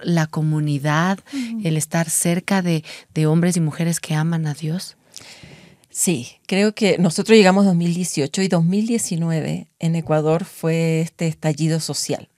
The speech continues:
Speaker 3: ¿te
Speaker 1: Ujú.
Speaker 3: recuerdas?
Speaker 2: Ujú.
Speaker 1: Claro.
Speaker 3: Y
Speaker 1: El
Speaker 3: que
Speaker 1: feriado
Speaker 3: hubo,
Speaker 1: bancario.
Speaker 3: y ex-, y hubo este, esta bomba o no sé, incendio aquí en el Canal cuatro, por ejemplo.
Speaker 1: Ah,
Speaker 3: Ya, fue todo eso.
Speaker 1: dos mil diecinueve.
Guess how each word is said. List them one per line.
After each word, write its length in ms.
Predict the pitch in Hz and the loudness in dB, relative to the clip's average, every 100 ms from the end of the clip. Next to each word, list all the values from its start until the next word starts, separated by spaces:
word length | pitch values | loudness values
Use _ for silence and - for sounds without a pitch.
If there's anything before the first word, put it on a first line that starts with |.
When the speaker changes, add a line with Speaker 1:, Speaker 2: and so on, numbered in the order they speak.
| _ | _
Speaker 3:
¿te 80 | 156 | -10
Speaker 1:
Ujú. 100 | 143 | -6
Speaker 3:
recuerdas? 320 | 151 170 220 | -6 -4 -4
Speaker 2:
Ujú. 280 | 247 240 247 | -4 -4 -6
Speaker 1:
Claro. 240 | 170 147 190 | -4 -2 2
Speaker 3:
Y 260 | 196 208 | 4 2
Speaker 1:
El 60 | 220 | 4
Speaker 3:
que 140 | 185 | 6
Speaker 1:
feriado 280 | 170 175 175 | 8 10 10
Speaker 3:
hubo, 40 | |
Speaker 1:
bancario. 380 | 160 151 156 190 | 10 6 6 8
Speaker 3:
y 60 | 190 | 8
ex-, 340 | - 160 - - | 6 2 -2 -2
y 160 | 170 170 | 2 2
hubo 320 | 180 185 190 | 2 4 4
este, 480 | 180 - 180 170 165 | 2 0 2 4 2
esta 280 | 160 180 151 | 0 -4 -2
bomba 640 | 160 170 170 170 180 175 | -2 -2 -2 -2 0 2
o 80 | 170 | 0
no 120 | 170 | -2
sé, 200 | 160 175 | -2 -2
incendio 580 | 175 165 - 170 175 175 | 0 0 0 -2 0 0
aquí 220 | 165 - | -2 0
en 80 | 165 | -2
el 80 | 170 | 0
Canal 260 | 165 156 - | -2 -2 -2
cuatro, 360 | 139 156 175 | 0 0 -2
por 80 | 185 | -4
ejemplo. 380 | 175 175 175 202 | -2 -2 -2 -4
Speaker 1:
Ah, 640 | 156 165 180 202 208 175 143 | -2 -2 -2 -4 -4 -6 0
Speaker 3:
Ya, 220 | 156 - | 2 2
fue 180 | - 208 | 0 0
todo 300 | 226 220 196 | 2 4 6
eso. 40 | |
Speaker 1:
dos 80 | 160 | 4
mil 80 | 160 | 2
diecinueve. 600 | 165 156 143 143 139 139 | 0 -2 -6 -8 -10 -14